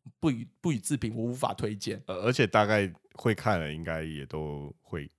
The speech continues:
Speaker 2: 也都看过。
Speaker 1: 有几部很好看啦，
Speaker 2: 对。
Speaker 1: 那只能说我那个时候就刚好错过没有看。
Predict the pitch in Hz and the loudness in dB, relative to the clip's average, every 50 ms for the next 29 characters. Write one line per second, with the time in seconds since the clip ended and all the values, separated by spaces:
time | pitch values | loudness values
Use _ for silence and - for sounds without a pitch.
0 | _ - 82 80 78 80 82 82 - - 220 233 - - 190 202 185 180 180 165 | _ -8 -6 -4 -4 -4 -4 -2 2 2 2 2 2 2 2 2 4 4 4 4
1 | 131 - - 180 143 117 110 101 98 98 - 101 - 208 185 151 - - 127 127 | 4 4 4 4 4 4 0 -2 -4 -6 -4 -2 0 0 0 0 0 0 0 2
2 | 135 - 170 147 123 113 147 175 139 120 127 123 120 135 - - 131 135 131 113 | 2 2 2 2 2 2 2 0 0 0 0 -2 -2 -2 -2 0 0 0 2 0
3 | 120 107 117 - - - 113 107 - 117 107 101 104 101 110 - - - - - | 0 -2 -2 -4 -4 -4 -4 -2 -2 -2 -2 -2 -2 -6 -6 -6 -6 -8 -8 -8